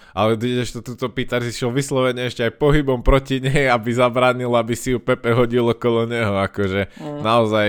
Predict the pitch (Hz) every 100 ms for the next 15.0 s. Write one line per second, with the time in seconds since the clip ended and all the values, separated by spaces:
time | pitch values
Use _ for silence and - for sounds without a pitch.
0 | 104 - 143 131 - - 139 143 135 127
1 | - 123 117 113 104 107 95 90 101 85
2 | 78 76 67 64 69 - 135 123 123 131
3 | 135 123 120 120 117 113 110 110 117 110
4 | 113 110 - _ - 131 117 120 113 117
5 | 120 123 143 165 170 170 165 196 190 143
6 | 165 - 175 147 156 151 147 151 147 147
7 | 135 - 151 139 135 - 139 120 123 120
8 | - _ _ _ _ 131 131 127 120 120
9 | 165 156 147 143 131 120 123 120 120 120
10 | 117 113 120 113 120 113 113 110 113 165
11 | 143 143 135 139 135 127 120 117 139 123
12 | 131 127 120 123 120 120 117 117 117 117
13 | 113 110 117 - 113 117 104 120 117 117
14 | 117 113 107 98 117 110 - 113 -